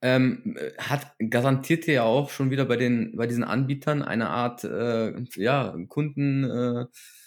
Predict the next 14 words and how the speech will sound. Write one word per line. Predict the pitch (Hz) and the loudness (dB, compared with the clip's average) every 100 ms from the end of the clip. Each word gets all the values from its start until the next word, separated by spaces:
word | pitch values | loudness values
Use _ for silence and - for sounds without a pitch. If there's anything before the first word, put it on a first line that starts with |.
| - - - - - | -20 -20 -18 -16 0
Konsumentenschutz | - 135 131 151 143 135 - 110 - - | 8 10 12 10 8 4 0 -4 -6 -10
sozusagen, | 82 104 104 98 98 95 98 | -6 -4 0 2 4 4 4
weil | 107 | 6
du | 113 | 6
hast | 139 - | 4 4
immer | 160 156 | 4 4
die | 139 | 4
Möglichkeit, | 139 160 160 151 - 156 156 | 4 4 2 -4 0 2 2
auf | 131 | -2
eine | 139 - | -2 -2
Alternative | 127 139 123 123 170 185 156 | -2 0 -2 -2 -4 -2 0
auszu-, | 90 117 - 107 90 - _ - | 0 -2 -4 -6 -6 -10 _ -8
äh, | 92 | -6
auszuweichen. | 73 85 101 - 92 90 98 135 135 | -4 -4 -6 -6 -2 -2 -2 -4 -6